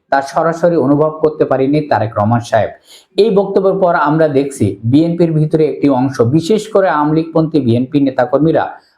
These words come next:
মাহমুদুর রহমানের ওপর কিভাবে ভয়ঙ্করভাবে আক্রমণাত্মক হয়ে উঠছে। অথচ প্রশ্ন হলো, মাহমুদুর রহমান কি নতুন কেউ?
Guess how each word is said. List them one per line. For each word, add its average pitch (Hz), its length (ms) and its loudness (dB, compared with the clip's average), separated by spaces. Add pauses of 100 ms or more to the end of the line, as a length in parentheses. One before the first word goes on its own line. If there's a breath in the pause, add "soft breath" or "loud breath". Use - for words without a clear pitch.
মাহমুদুর 160 440 2
রহমানের 165 420 2
ওপর 123 320 -2 (220)
কিভাবে 165 360 2
ভয়ঙ্করভাবে 160 720 0
আক্রমণাত্মক 165 840 -2 (520 soft breath)
হয়ে 123 140 2
উঠছে। 110 540 -2 (340)
অথচ 196 300 0
প্রশ্ন 190 420 -2
হলো, 196 240 0
মাহমুদুর 170 400 0
রহমান 175 320 2
কি 170 100 0
নতুন 160 380 0
কেউ? 170 180 2